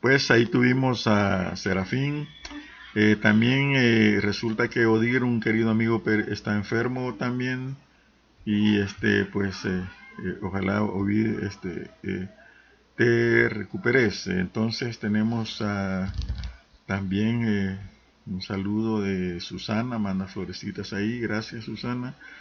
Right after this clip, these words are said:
Eh, también tenemos, eh, eh, un saludo también, eh, para Rodrigo, su compañera Sara, a Miguel, a los tres, un, un gran abrazo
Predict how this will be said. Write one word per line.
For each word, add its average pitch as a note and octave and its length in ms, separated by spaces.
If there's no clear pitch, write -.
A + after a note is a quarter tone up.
Eh, F#2+ 360
también G2 460
tenemos, G#2+ 680
eh, F#2+ 380
eh, G2 600
un A#2+ 160
saludo A#2+ 580
también, A#2 560
eh, G#2+ 300
para F#2 520
Rodrigo, A2+ 760
su - 220
compañera F#2+ 580
Sara, B2+ 640
a F2+ 100
Miguel, B2 600
a F#2+ 60
los - 200
tres, C3 440
un, F2+ 320
un G#2+ 180
gran C3 240
abrazo C3+ 640